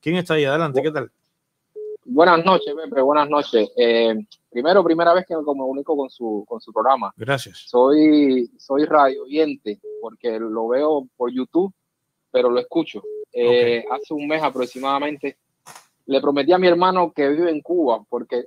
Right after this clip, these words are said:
Speaker 2: una vez que termino el programa, tengo que redactarle un correo co-, con lo que se trató.
Speaker 1: Oye,
Speaker 2: Es
Speaker 1: eso.
Speaker 2: una cosa fenomenal.
Speaker 1: <laughs> Oye, otra, antes que,
Speaker 2: Porque
Speaker 1: antes que sigas, antes que sigas, déjame elogiar, elogiar,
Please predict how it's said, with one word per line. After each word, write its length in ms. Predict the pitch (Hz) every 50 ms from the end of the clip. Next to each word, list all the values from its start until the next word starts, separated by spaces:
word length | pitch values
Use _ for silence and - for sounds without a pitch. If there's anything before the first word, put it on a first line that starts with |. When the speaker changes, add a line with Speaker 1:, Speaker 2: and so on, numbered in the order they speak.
| _ -
Speaker 2:
una 180 | 135 147 151
vez 120 | 156 165 -
que 100 | - 147
termino 300 | 143 135 135 151 160 165
el 80 | 147 -
programa, 480 | 127 127 139 165 165 147 135 131 131 _
tengo 180 | - 147 151 160
que 80 | 160 156
redactarle 440 | 156 135 127 127 - 151 147 151 160
un 100 | 160 147
correo 500 | - 127 123 - 147 147 151 156 156 - _ _ _ _ _ _ _
co-, 240 | _ - - 131 127
con 180 | - - 139 135
lo 120 | 131 131
que 100 | 131 123
se 120 | - - 104
trató. 420 | - 110 110 - 156 135 - _ _ _ _ _ _ _
Speaker 1:
Oye, 240 | - 123 143 135 123 117
Speaker 2:
Es 40 | -
Speaker 1:
eso. 80 | -
Speaker 2:
una 140 | 156 151 156
cosa 340 | - 151 143 - - 147 -
fenomenal. 680 | - 147 139 127 123 120 117 117 131 135 123 190 196 - _
Speaker 1:
<laughs> 80 | _ -
Oye, 240 | 160 170 196 180 151
otra, 220 | 160 165 214 214
antes 220 | 175 143 143 156 151
que, 60 | 165
Speaker 2:
Porque 140 | 139 131 - -
Speaker 1:
antes 240 | 147 156 151 175
que 100 | 151 156
sigas, 540 | - - 214 214 185 151 135 127 - - _ _ _ _
antes 200 | - 135 127 151
que 100 | 151 165
sigas, 220 | 147 - 165 147 131
déjame 300 | 147 151 180 180 175 170
elogiar, 560 | 151 143 123 - 175 165 151 143 143 165 - _ _ _ _ _ _
elogiar, 680 | - 107 110 104 107 131 151 151 147 147 151 156 170 _